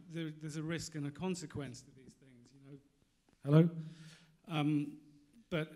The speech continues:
th-, to me, that's a very interesting learning, you know, about who,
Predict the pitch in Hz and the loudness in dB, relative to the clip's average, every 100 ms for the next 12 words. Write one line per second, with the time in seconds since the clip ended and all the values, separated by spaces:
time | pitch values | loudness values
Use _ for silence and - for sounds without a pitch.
0 | 175 185 147 175 220 185 - 160 170 156 | -16 -14 -14 -14 -18 -10 2 6 8 6
1 | 160 143 147 143 143 143 139 143 127 143 | 2 -2 -2 0 0 0 -2 -4 -6 -8
2 | 127 147 160 131 110 113 120 131 135 127 | -6 -4 -4 -4 -8 -8 -8 -8 -8 -8
3 | 123 143 139 131 | -6 -2 -2 -2